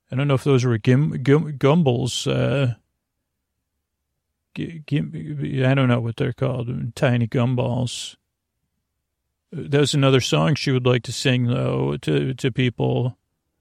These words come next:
uh, ba-, based on, uh, the Don Ho song, Tiny Bubbles. She'd sing Tiny Gumballs.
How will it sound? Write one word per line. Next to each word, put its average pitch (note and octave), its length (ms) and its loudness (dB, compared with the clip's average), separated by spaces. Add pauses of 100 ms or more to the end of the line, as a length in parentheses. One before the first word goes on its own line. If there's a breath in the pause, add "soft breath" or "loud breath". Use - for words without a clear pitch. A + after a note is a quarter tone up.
(480)
uh, B2+ 480 0
ba-, C3 200 0
based B2+ 380 0
on, B2 220 2
uh, A#2+ 300 -2
the B2+ 100 -2
Don B2+ 300 2
Ho B2+ 260 2
song, B2 440 -2
Tiny B2+ 340 2
Bubbles. A#2+ 480 4
She'd B2 280 -6
sing B2 280 -4
Tiny B2 320 0
Gumballs. B2+ 960 0